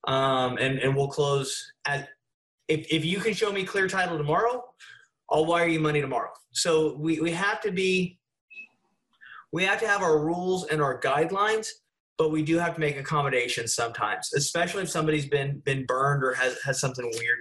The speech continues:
going on, uh, with them. Um, I, I love how often he says this. So, um, uh,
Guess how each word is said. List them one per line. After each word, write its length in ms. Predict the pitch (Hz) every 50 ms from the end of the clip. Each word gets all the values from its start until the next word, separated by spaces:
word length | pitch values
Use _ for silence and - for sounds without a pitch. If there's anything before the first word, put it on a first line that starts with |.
| -
going 220 | 113 110 113 113 110
on, 260 | 110 110 - - - - _ - - - - - - - - - -
uh, 320 | 117 117 113 113 113 113 110
with 180 | 110 110 -
them. 260 | - 104 95 90 95 - _ - - - _ - - - - - _ _ _ _ _ _ _ - - -
Um, 680 | 185 190 196 202 202 202 202 202 202 196 190 185 180 - - - - _ _ _ _ _ _ _ - - - - - - - - - - - 165
I, 80 | - 165
I 280 | 160 156 156 147 147
love 340 | 151 151 151 151 156 165 165
how 160 | 175 175 165
often 280 | 160 156 156 151 151 147
he 80 | 147 139
says 320 | 139 - 131 127 127 -
this. 260 | 113 104 95 - - - - -
So, 500 | - 147 135 135 135 135 135 135 135 - _ _ _ _ _ _ - -
um, 680 | 127 131 135 139 135 131 131 131 127 123 120 113 110 - _ - - - - - _ -
uh, 360 | - 131 127 117 110 110 104